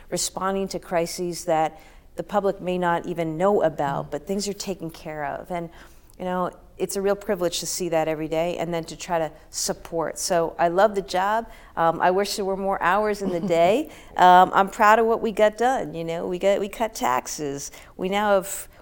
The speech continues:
Speaker 1: we now have breakfast and lunch for every school kid in the con-, in the, in Massachusetts. That's a big deal, not having to worry about,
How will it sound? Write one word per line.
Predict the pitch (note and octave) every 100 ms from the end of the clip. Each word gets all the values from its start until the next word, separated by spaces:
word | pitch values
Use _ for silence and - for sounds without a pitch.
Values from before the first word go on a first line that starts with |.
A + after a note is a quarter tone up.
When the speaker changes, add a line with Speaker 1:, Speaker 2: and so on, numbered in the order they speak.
| -
Speaker 1:
we | G3
now | G3 G3
have | F#3
breakfast | G3 G3 - G3+ -
and | F#3+ F#3
lunch | F#3 D#3
for | - -
every | E3+ E3+ F3+
school | F3+ - E3
kid | E3 F3+
in | D#3+
the | D3+
con-, | D3+ E3 D#3 -
in | D#3
the, | D3+ -
in | D#3
Massachusetts. | D3 D3+ - - D3+ - -
That's | - -
a |
big | F3 E3 D#3+
deal, | D#3 D#3 C#3 -
not | E3+ D#3+
having | E3 D#3+
to |
worry | D3+ D3+ D3
about, | D3 D3 C#3